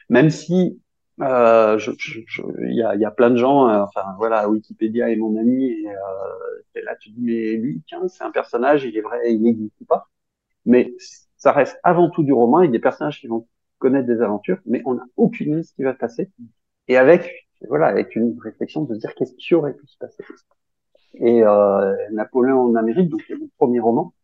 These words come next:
Euh, moi, ce qui m'a toujours, je m'étais toujours titillé, de qu'est-ce que les grands personnages de la Révolution,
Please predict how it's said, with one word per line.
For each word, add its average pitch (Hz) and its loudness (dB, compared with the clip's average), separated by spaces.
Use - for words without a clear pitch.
Euh, 107 4
moi, 139 8
ce 165 -2
qui 117 -4
m'a 101 -2
toujours, 127 2
je - -10
m'étais 107 -10
toujours - -14
titillé, 131 2
de 104 -4
qu'est-ce 160 2
que 135 2
les 113 -2
grands 123 -8
personnages 127 -4
de 110 -6
la 107 -4
Révolution, 110 -6